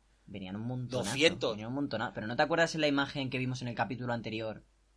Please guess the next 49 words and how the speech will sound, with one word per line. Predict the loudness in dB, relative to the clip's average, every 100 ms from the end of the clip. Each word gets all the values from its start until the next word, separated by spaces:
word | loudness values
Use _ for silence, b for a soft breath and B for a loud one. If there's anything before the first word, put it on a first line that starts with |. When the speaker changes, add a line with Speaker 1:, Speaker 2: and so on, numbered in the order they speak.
| _
Speaker 1:
Que | -8
están | -2 -2
todos | 0 -2 -2
en | -2
corrillo | -2 0 -2 -2 -8 -8
y | -6
se | -4
les | -4 -4
ve, | -4 -2 0
Speaker 2:
Ahí | 2 0 -2
no |
hay | -4
más | 0 0
de | 0
Speaker 1:
joder. | -2
Speaker 2:
cincuenta | -2 -2 -4 -4
personas, | -4 -6 -6 -6
yo | -4
Speaker 1:
Pues | -2
Speaker 2:
creo, | -2
Speaker 1:
eso, | -2
Speaker 2:
¿eh? | -2 -4 -10
Speaker 1:
pero | -10
¿y, | -8 -8 -8
y | -2
cuánto | 0 0
te | 0
crees | -2 -4
que |
se | -4
Speaker 2:
Pues | 0
coño, | 2
Speaker 1:
que | 2
Speaker 2:
pues | 4 8
si |
Speaker 1:
huyen? | 8
Speaker 2:
han |
matado | 10 12 12 12
a | 12
cuarenta, | 10 10 8
¿cuántos | 6 4 4
han |
Speaker 1:
Huyen, | 4 6
Speaker 2:
escapado? | 6 6 2
Speaker 1:
huyen | 2 0 2
veinte, | 2 2 -2 -4
como | -6 -8
mucho, | -6 -6 -4
quince. | -6 -8 -14